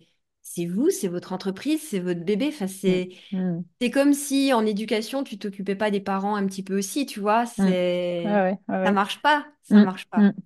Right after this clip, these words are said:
Speaker 2: hmm, hmm.
Speaker 1: Et le cinquième pilier, ça, c'est lié à ma carrière de commissaire aux comptes, c'est la gestion des risques.
Speaker 2: D'accord.
Speaker 1: Je disais, c'est un jeu, potentiellement, on peut perdre.
Speaker 2: Hmm.
Speaker 1: Comment est-ce qu'on sécurise ça ?
Speaker 2: Ouais, ouais, ouais, ouais, ouais.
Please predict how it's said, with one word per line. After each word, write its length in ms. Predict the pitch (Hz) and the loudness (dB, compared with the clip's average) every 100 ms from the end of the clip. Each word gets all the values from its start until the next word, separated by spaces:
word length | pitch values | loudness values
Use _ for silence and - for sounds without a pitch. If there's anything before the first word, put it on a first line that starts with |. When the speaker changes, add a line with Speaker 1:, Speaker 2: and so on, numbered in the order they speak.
| - | -2
Speaker 2:
hmm, 140 | 202 - 185 | -2 -2 -2
hmm. 160 | 208 202 _ _ _ - | 0 -2 _ _ _ 0
Speaker 1:
Et 120 | 240 | 2
le 120 | 254 | 4
cinquième 560 | 262 285 277 285 269 269 | 0 -2 0 2 2 2
pilier, 600 | 240 233 254 254 415 - _ _ _ _ _ _ _ _ _ _ - | 2 4 4 2 -2 -10 _ _ _ _ _ _ _ _ _ _ -8
ça, 100 | 185 | -8
c'est 180 | - 202 | -4 -2
lié 240 | 202 240 | 2 4
à 80 | 214 | 4
ma 120 | 175 | 2
carrière 340 | 175 190 208 208 | -2 -4 -2 -2
de 80 | |
commissaire 440 | 170 190 190 190 175 | -2 -2 -2 -2 -4
aux 60 | 170 | -4
comptes, 400 | 196 226 226 - _ | -4 -4 -6 -18 _
c'est 180 | - 190 | -6 -2
la 120 | 180 | -2
gestion 320 | 190 190 226 | -2 -2 -2
des 80 | 202 | -2
risques. 420 | 185 - - - _ _ | -4 -10 -18 -20 _ _
Speaker 2:
D'accord. 440 | 208 202 196 - - - | 0 2 0 0 -16 -10
Speaker 1:
Je 60 | |
disais, 160 | 277 359 | -4 -4
c'est 220 | 359 - | -4 -2
un 120 | 226 226 | 0 0
jeu, 280 | 247 302 | 0 -4
potentiellement, 540 | 311 269 262 302 330 370 | -6 -6 -4 -2 0 0
on 80 | 302 | 0
peut 200 | 226 - | -4 0
perdre. 500 | 240 220 180 160 _ - | 2 2 0 -6 _ 4
Speaker 2:
Hmm. 120 | 196 | 4
Speaker 1:
Comment 240 | 185 240 240 349 - | 4 2 2 2 0
est-ce 160 | 226 | -8
qu'on 100 | - | -6
sécurise 680 | 233 - 240 233 214 202 - | -4 -4 -4 -2 -2 -4 -6
ça ? 240 | 196 175 _ _ | -6 -6 _ _
Speaker 2:
Ouais, 220 | 180 160 - | -2 -2 -6
ouais, 300 | 202 175 160 156 - | -4 -2 -2 -4 -6
ouais, 80 | 170 | -2
ouais, 160 | 160 156 208 | -2 -6 -6
ouais. 260 | 185 156 | -4 -4